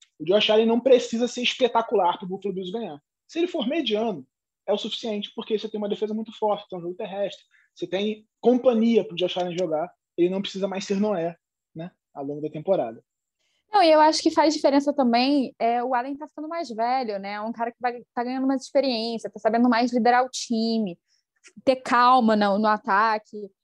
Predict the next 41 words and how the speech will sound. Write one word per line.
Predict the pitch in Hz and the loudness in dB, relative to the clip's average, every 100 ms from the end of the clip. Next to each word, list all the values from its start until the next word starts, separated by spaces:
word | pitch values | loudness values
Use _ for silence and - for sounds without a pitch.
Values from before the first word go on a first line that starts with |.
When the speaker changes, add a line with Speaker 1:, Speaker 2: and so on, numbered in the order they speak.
| - | -6
Speaker 2:
Eu | 240 | 0
acho | 262 | 0
que | 262 | -2
isso | 294 277 | -10 -4
faz | 285 269 | 0 0
muita | 311 285 294 | -2 -6 -8
diferença. | 262 262 233 208 214 | -8 -6 -6 -8 -8
Não, | 220 247 | -6 -6
não | 233 247 | -4 -2
é | 233 | 0
todo | 269 285 269 | 0 0 0
mundo | 262 254 240 | -4 -6 -8
que | - 240 | -4 -6
chega | - 233 233 254 240 214 | 0 4 4 4 4 2
e | 214 | 2
é | 226 214 | 0 0
o, | 233 _ _ | -2 _ _
o | 349 | -10
Patrick | 220 214 247 | -6 -6 -4
Mahomes | 254 262 240 240 269 320 | -4 -2 0 0 -2 -4
que | - 277 | -8 -10
tira | 254 - 262 | -8 -6 -4
a | |
bola | 233 247 247 | 0 2 0
da | |
cartola, | 262 254 - 240 254 302 339 349 _ _ - | -2 -6 -2 2 4 2 0 -4 _ _ -6
fica | 277 262 | -2 0
tranquilo | 269 269 269 277 311 349 349 | 0 -2 0 0 0 -2 -2
e | 320 302 240 - _ | -4 -6 -8 -16 _
ganha | 214 269 277 | -4 0 0
Super | 277 214 | 0 0
Bowl | 294 277 269 285 359 320 - 277 269 _ - | 4 4 6 6 2 -2 0 0 0 _ -4
logo | 240 262 277 302 | 2 4 2 0
de | 285 | -8
cara, | 285 262 254 220 | -10 -8 -6 -6
né? | 190 196 208 | -10 -14 -12
Quando | 226 226 226 | -8 -6 -4
tá | 233 | -6
chegando | 226 233 226 233 | -4 -2 0 0
na | 226 214 | 0 -2
liga. | 208 214 190 | -2 -2 -4